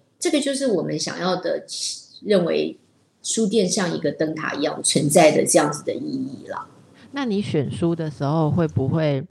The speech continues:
Speaker 2: 就是我们会想象说独立书店有时候操作上不会像连锁书店，他们可能就是追排行榜啊，
Speaker 1: 对。
Speaker 2: 或追一些主流，你们是不是也会去维持着，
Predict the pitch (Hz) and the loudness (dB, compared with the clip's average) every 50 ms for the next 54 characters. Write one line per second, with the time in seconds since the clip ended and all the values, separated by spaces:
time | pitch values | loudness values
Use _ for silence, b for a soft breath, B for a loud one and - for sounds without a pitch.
0 | _ - - - - 285 330 349 277 180 151 151 170 214 247 233 220 - 156 135 | _ -20 -20 -4 4 6 8 8 8 8 6 4 4 4 4 4 4 2 0 -4
1 | 127 143 180 175 170 175 170 175 - 156 151 160 185 190 175 - 170 170 170 175 | -2 -2 -2 -2 0 0 -2 0 0 -2 0 0 0 0 0 0 0 0 0 0
2 | 165 143 127 123 123 - 147 151 160 160 151 B B B B B - - 175 170 | 0 -2 -4 -4 -4 0 2 4 4 4 4 B B B B B -6 -2 -2 -2
3 | 170 - 196 175 160 156 - 165 156 156 151 - 147 156 180 180 170 - - 175 | 0 4 4 4 4 4 2 0 0 0 0 0 2 2 2 2 2 2 0 0
4 | 165 151 147 139 - - 147 147 147 160 - 151 131 - - - 160 156 156 175 | 0 0 -4 -6 -6 -2 0 0 0 2 0 0 0 0 -2 -2 -2 -2 0 0
5 | 170 151 143 151 165 170 160 151 147 - 143 135 135 135 143 170 160 165 170 160 | 0 0 2 0 0 0 0 -2 0 0 -2 -2 -2 -2 -2 -2 0 0 -2 -2
6 | 151 - - 180 156 151 165 - 160 143 151 151 139 143 156 - - 135 123 120 | -2 -2 0 2 2 4 4 2 2 2 0 -2 -2 -6 -2 2 2 2 2 0
7 | - - - - - - 220 214 190 170 160 170 165 160 156 160 175 170 175 156 | -6 -8 -6 0 6 8 10 10 10 8 6 4 2 2 2 2 0 2 4 4
8 | 160 160 - 156 143 131 127 131 131 - B B B B - 170 175 190 208 220 | 4 4 2 0 0 0 0 0 -2 -2 B B B B 2 4 6 6 6 6
9 | - 277 240 - - 247 226 170 143 131 131 107 147 - 190 185 170 156 156 151 | 6 4 2 2 2 2 2 2 4 2 2 2 0 2 4 6 6 6 6 6
10 | 143 131 - _ _ _ _ - - - 208 175 160 151 135 - - _ - 156 | 4 0 -2 _ _ _ _ -6 2 6 8 8 8 8 6 2 -2 _ 4 4
11 | 143 151 175 180 - - - - 139 127 120 127 - - 143 131 127 113 101 95 | 6 6 2 -2 -6 -10 -6 -4 -2 -2 -2 -4 0 0 2 2 4 2 0 -2
12 | - | -4